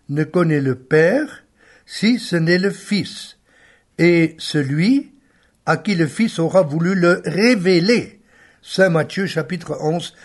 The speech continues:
verset vingt-sept. L'apôtre qui a écrit la lettre aux Hébreux la commence en disant, Autrefois, Dieu a parlé en fragments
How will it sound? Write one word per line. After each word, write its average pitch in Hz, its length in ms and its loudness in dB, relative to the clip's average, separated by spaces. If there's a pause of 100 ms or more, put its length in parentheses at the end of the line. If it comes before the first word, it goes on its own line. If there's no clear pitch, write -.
(140)
verset 165 320 -2
vingt-sept. 147 680 -2 (680)
L'apôtre 214 680 0
qui 180 320 -4
a 165 220 0
écrit 165 540 -4
la 143 220 -2
lettre 156 520 0
aux 135 160 -6
Hébreux 151 720 0 (760)
la 147 300 0
commence 190 840 0
en 185 120 2
disant, 160 600 0 (680)
Autrefois, 233 960 2 (300)
Dieu 214 640 0
a 180 120 2
parlé 196 800 0 (280)
en 170 140 0
fragments 160 960 0